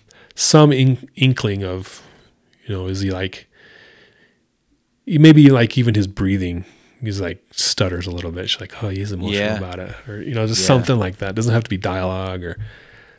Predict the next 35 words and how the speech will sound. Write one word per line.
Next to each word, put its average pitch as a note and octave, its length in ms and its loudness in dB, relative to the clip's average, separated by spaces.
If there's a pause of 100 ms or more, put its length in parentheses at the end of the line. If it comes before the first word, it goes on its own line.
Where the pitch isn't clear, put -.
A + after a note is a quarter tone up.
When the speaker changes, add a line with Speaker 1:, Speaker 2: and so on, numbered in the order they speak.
(220)
Speaker 1:
maybe A#2+ 160 6
just A2+ 160 -2
a G#2+ 40 0
look, G#2+ 400 2
but G2 100 -4
you G#2+ 80 -4
don't G#2 120 -2
get G#2 120 -4
a G#2 40 -2
look G2+ 340 -2
with G2+ 120 -6
his G2+ 140 -8
mask G2 520 -8
on, G2+ 220 -10
you G2 100 -10
know, G2 120 -8
something G2 460 -8
that G2 100 -8
would G2 80 -6
have G2 60 -10
been F#2+ 120 -10
cool G2+ 220 -10
to G2+ 80 -12
know. F#2+ 240 -8
What A2+ 200 6
is C#3 100 6
he A2 80 0
thinking? F#2 320 -12 (280)
Is G#2+ 80 -12
he G#2+ 60 -4
happy? C#3+ 420 -2
Is C3 40 -4 (160)
he G2+ 60 -4
Speaker 2:
Right. G2 80 -8
Speaker 1:
devastated? A2 640 -4